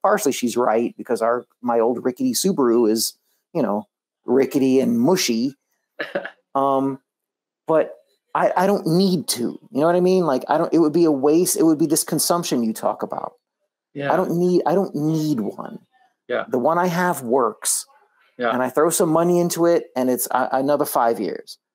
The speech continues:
Speaker 2: Yeah.
Speaker 1: So if I'm
Speaker 2: Good for you,
Speaker 1: doing
Speaker 2: yeah.
Speaker 1: that,
Speaker 2: Yeah.
Speaker 1: if
Speaker 2: Yeah.
Speaker 1: I'm doing that,
Speaker 2: Yeah.
Speaker 1: then people with way more resources than I have, they can really do better.
Speaker 2: Yeah. Yeah.
Speaker 1: And they're not.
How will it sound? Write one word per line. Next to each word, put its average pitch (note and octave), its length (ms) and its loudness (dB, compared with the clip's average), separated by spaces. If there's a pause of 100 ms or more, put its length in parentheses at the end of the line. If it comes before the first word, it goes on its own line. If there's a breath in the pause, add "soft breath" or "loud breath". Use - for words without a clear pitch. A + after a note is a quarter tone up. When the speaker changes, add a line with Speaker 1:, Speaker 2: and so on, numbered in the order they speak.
(240)
Speaker 2:
Yeah. B2 160 0
Speaker 1:
So C#3 720 0 (320)
if - 180 -2
I'm G#3 200 2
Speaker 2:
Good C4 100 4
for G#3+ 80 2
you, G3+ 100 4
Speaker 1:
doing F3+ 160 2
Speaker 2:
yeah. B2+ 60 -4
Speaker 1:
that, A2 340 2 (280)
Speaker 2:
Yeah. D3+ 60 -4
Speaker 1:
if D3 80 -8
Speaker 2:
Yeah. G3 80 0
Speaker 1:
I'm C#4 220 2
doing A3+ 360 2
that, A#2 380 -2 (460)
Speaker 2:
Yeah. G#2 180 -6 (420)
Speaker 1:
then E3 520 0
people C4 380 0
with D#3+ 200 0 (380)
way C4+ 440 0
more C#3+ 260 2
resources A#2+ 560 -2
than A#2 140 0
I A#2+ 180 0
have, G#2+ 480 -6 (520)
they C4 200 2
can D3+ 360 0
really D3+ 480 4
do C3 260 0
better. F#2+ 500 0 (420)
Speaker 2:
Yeah. A#2 300 0
Yeah. C#3 80 0 (300)
Speaker 1:
And D3 160 -2 (280)
they're F3 240 2
not. F#3 440 0